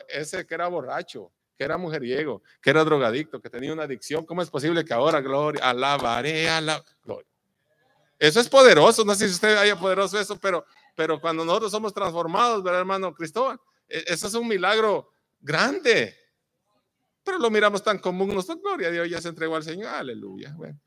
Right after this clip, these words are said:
No, hombre, ahí sucedió una cosa poderosa. Pablo luego dice, "Señor, ¿qué quieres que haga?". Y Jesús, le, ¿sabe qué le dijo? Aquí viene,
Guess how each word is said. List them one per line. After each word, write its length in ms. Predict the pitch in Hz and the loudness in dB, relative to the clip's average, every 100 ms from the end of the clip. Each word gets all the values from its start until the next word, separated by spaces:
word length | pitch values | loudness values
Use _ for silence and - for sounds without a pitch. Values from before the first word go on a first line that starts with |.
| _ | _
No, 280 | 240 220 277 | 2 6 6
hombre, 340 | 302 180 127 110 | 4 4 2 4
ahí 200 | 135 175 | 2 4
sucedió 400 | 247 233 240 214 | 2 6 6 6
una 160 | 233 - | 4 4
cosa 320 | 208 214 208 | 2 2 6
poderosa. 720 | 175 135 123 - - - _ _ _ _ _ _ _ _ _ _ _ _ _ _ _ _ _ _ _ - | 8 8 6 4 2 -10 _ _ _ _ _ _ _ _ _ _ _ _ _ _ _ _ _ _ _ -4
Pablo 380 | 135 147 147 | 0 2 2
luego 320 | 143 147 147 147 | 0 0 0 -2
dice, 260 | 143 208 | -4 -8
"Señor, 520 | - 143 269 156 165 | -10 -10 -8 -6 -8
¿qué 100 | 147 | -12
quieres 320 | 151 147 147 147 | -12 -10 -10 -14
que 140 | 139 | -14
haga?". 340 | 135 131 139 _ _ _ _ _ _ _ _ _ _ _ _ _ _ _ _ 143 _ _ _ _ _ _ _ _ _ _ _ _ _ _ _ _ - _ _ _ _ _ - | -14 -14 -18 _ _ _ _ _ _ _ _ _ _ _ _ _ _ _ _ _ _ _ _ _ _ _ _ _ _ _ _ _ _ _ _ _ -20 _ _ _ _ _ -10
Y 80 | |
Jesús, 400 | 107 113 131 139 | -4 -2 -2 -2
le, 260 | 131 107 - | -2 -6 -6
¿sabe 260 | 117 123 127 | -8 -6 -6
qué 100 | 131 | -6
le 100 | 113 | -6
dijo? 300 | 151 151 104 | -6 -8 -12
Aquí 240 | - 131 | -8 -4
viene, 440 | 135 131 107 - | 0 2 0 -4